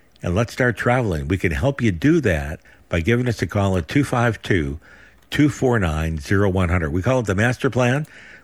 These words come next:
What is the master plan? It's a plan that gives you guaranteed income. We maximize your retirement income through your Social Security that you paid in all your lifetime. We maximize your pension income, if you have one. And then we maximize the income that you can get for a lifetime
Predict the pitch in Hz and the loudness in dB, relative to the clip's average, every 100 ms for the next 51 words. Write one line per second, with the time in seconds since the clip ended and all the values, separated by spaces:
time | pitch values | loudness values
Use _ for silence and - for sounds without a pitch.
0 | _ 131 156 123 101 82 - 85 85 71 | _ 0 2 2 2 0 -2 -4 -4 -4
1 | 67 90 - 123 120 98 113 87 82 110 | -4 -6 0 0 2 0 0 0 0 0
2 | 123 107 104 113 117 123 120 113 - - | 0 -2 0 0 0 -2 -2 -6 -18 -20
3 | - - _ _ 104 90 104 113 - 107 | -20 -20 _ _ -2 0 0 -2 0 0
4 | 98 87 87 85 107 107 98 95 107 - | 0 0 0 0 2 2 2 0 -2 -2
5 | 95 90 98 92 80 - 107 90 87 80 | -2 -2 -2 0 0 0 -2 0 -4 -6
6 | - 156 135 95 95 - - 76 90 - | 0 2 2 0 -2 -12 -16 -4 -4 0
7 | 104 92 85 92 143 120 80 71 73 64 | 0 2 0 0 0 0 -2 -4 -8 -8
8 | 110 _ _ _ _ 92 90 104 - 98 | -12 _ _ _ _ -2 0 -2 -2 -2
9 | 95 - 87 - 170 160 131 85 71 82 | 0 -2 -4 -2 -4 -2 -2 -2 -4 -6
10 | 73 104 - - 73 71 65 69 82 123 | -6 -10 -10 -4 -4 -2 -6 -8 -10 -12
11 | - - - - - 101 101 98 135 139 | -18 -20 -20 -20 -4 0 2 2 0 0
12 | 123 113 117 104 107 110 107 110 104 90 | 0 2 0 0 0 0 0 0 0 0
13 | 98 90 101 - 95 82 104 147 - 101 | -2 0 -2 0 -2 0 0 0 0 -2
14 | 82 85 | -2 -4